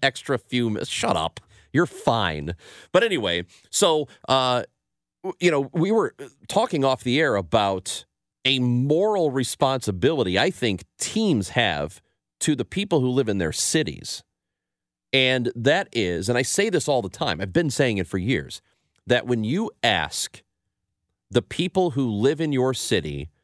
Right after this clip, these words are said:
to watch your team every night, to buy your products, to buy your apparel, to buy tickets, give your emotion, your time,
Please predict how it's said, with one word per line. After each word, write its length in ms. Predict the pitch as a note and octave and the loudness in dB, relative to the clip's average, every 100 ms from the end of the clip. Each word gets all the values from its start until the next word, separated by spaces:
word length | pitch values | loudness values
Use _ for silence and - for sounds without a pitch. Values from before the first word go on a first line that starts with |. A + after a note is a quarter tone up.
| _ _ | _ _
to 520 | - A2+ G2 F#2 F2 D#2+ _ _ _ _ _ _ _ | -2 0 0 -2 -4 -8 _ _ _ _ _ _ _
watch 560 | F2+ G2+ G#2+ A#2 - A#2+ | 0 2 2 2 0 0
your 160 | A2+ | 0
team 360 | F#2 - G#2 E2+ | -2 -2 -2 0
every 280 | E2 D2+ D2+ | -2 -4 -6
night, 260 | D2 C2+ - _ _ _ _ | -8 -10 -14 _ _ _ _
to 440 | - G#2 F2+ E2+ D#2+ _ - E2+ - _ _ - | -2 0 0 -2 -4 _ -12 -12 -14 _ _ 0
buy 220 | G2 G#2+ | 2 2
your 440 | G#2 G2 G2 F#2+ | 0 0 0 0
products, 800 | E2 - F#2 D#2 C2+ - - - - _ _ | -2 -6 -4 -4 -10 -12 -12 -12 -16 _ _
to 100 | - | -4
buy 340 | D2+ G2+ G2 G2+ | 0 2 2 2
your 400 | F#2+ F#2+ F2+ - | 2 0 0 -4
apparel, 600 | - - F2+ D2 A#1+ - - _ _ | -10 -6 -6 -6 -10 -16 -20 _ _
to 140 | A#2+ | -4
buy 400 | F2+ - G#2+ G2+ | -4 2 2 2
tickets, 760 | G2 - A2+ F2 - - - - - _ _ _ _ F2 | -2 -4 -4 -4 -10 -6 -6 -6 -12 _ _ _ _ -4
give 220 | F#2 C#3+ | 0 0
your 200 | C3 C3+ | 2 2
emotion, 800 | A2 G2+ A2+ C3 - D3 C#3+ D3+ - _ _ _ | 2 2 0 0 -2 -2 -2 -4 -10 _ _ _
your 320 | F#2+ G#2+ G2+ - | 0 2 0 -4
time, 720 | - - B2+ B2+ C3 C#3 D#3+ | -14 -4 0 2 0 0 -2